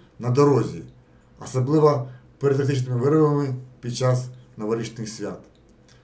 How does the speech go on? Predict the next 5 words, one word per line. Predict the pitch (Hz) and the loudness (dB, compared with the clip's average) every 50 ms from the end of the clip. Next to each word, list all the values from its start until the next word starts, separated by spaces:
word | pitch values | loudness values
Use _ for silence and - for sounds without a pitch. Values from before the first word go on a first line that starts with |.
| _ _ | _ _
Чекаємо | - - 127 127 151 143 139 135 131 123 120 117 117 110 | -8 -6 -2 0 2 2 2 2 2 2 0 0 -2 0
відповіді | 123 156 165 170 156 156 139 135 135 | 0 0 2 2 2 2 0 0 -2
від | 123 123 123 127 | -2 -2 -2 -2
Агентства | 117 107 127 131 123 123 123 117 113 107 - - - - _ | -4 -2 0 0 0 0 -2 -4 -4 -6 -8 -14 -20 -18 _
запобігання | 110 107 107 107 104 101 107 107 101 98 98 90 | -10 -8 -6 -6 -6 -6 -6 -8 -8 -8 -10 -10